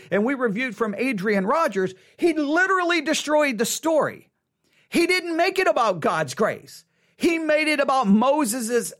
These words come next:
actions. So the way he basically put it, "You want God's presence, you do A, B, C, D, E, F." I can't remember how many things he said. It's prepare, or no,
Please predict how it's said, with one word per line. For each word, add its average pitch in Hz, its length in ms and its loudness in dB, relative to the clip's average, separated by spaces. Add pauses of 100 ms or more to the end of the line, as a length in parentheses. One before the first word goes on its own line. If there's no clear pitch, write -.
actions. - 880 -6 (240)
So 285 300 0
the 269 100 0
way 262 220 2
he 339 240 2
basically 202 500 0
put 226 220 0
it, - 100 -8 (140)
"You 302 180 2
want 269 300 0
God's 220 320 0
presence, 339 680 -2 (220)
you 277 260 2
do 208 500 2
A, 240 440 2 (120)
B, 226 520 -2
C, 226 520 -4 (120)
D, 233 480 -4 (100)
E, 240 400 -2
F." 202 220 -2
I 220 100 -4
can't 247 200 -4
remember 233 260 0
how 190 120 0
many 196 220 0
things 185 300 -2
he 175 100 -8
said. 131 380 -6
It's - 280 -16 (760)
prepare, 247 880 0 (240)
or 214 100 0
no, 180 140 -2